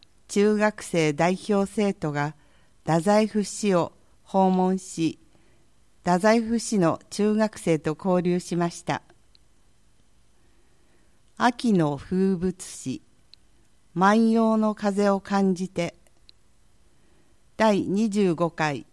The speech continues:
市と多賀城万葉祭りは、十月八日に行われました。新型コロナウイルスの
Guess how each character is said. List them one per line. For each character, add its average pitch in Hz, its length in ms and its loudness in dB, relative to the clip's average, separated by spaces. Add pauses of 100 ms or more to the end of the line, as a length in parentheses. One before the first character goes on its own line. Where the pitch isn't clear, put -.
(380)
市 - 180 -16
と 196 220 0
多 196 220 -2
賀 220 180 2
城 180 220 4
万 180 240 2
葉 220 160 2
祭 214 380 -2
り 156 60 0
は、 156 220 -2 (480)
十 214 280 2
月 226 300 0
八 202 280 2
日 208 160 0
に 196 180 0
行 175 260 -2
わ 175 240 2
れ 165 120 -2
ま 165 120 -2
し - 120 -14
た。 135 220 -4 (1600)
新 233 320 0
型 220 420 0 (160)
コ 214 120 -2
ロ 226 140 4
ナ 233 140 4
ウ 233 140 4
イ 233 60 0
ル 208 140 -2
ス - 160 -14
の 151 160 0